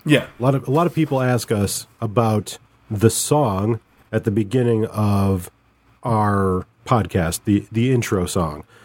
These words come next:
Speaker 2: So it is a song by a band that no longer exists. They're defunct. Um, and the band is called Deuxvolt, I believe. It's D E U X V O L T. And they're like a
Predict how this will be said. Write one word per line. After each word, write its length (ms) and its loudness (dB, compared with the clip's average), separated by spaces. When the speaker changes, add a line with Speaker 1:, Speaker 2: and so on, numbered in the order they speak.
Speaker 2:
So 560 0
it 160 -2
is 300 0
a 220 -2
song 500 0
by 200 0
a 120 0
band 400 0
that 160 -2
no 160 0
longer 420 0
exists. 380 0
They're 140 -2
defunct. 720 0
Um, 320 -2
and 80 0
the 60 0
band 280 0
is 80 -4
called 400 0
Deuxvolt, 600 -2
I 80 -4
believe. 460 -2
It's 240 -2
D 460 -2
E 240 0
U 260 0
X 320 -2
V 320 0
O 140 0
L 180 0
T. 320 0
And 300 -2
they're 160 0
like 200 0
a 340 0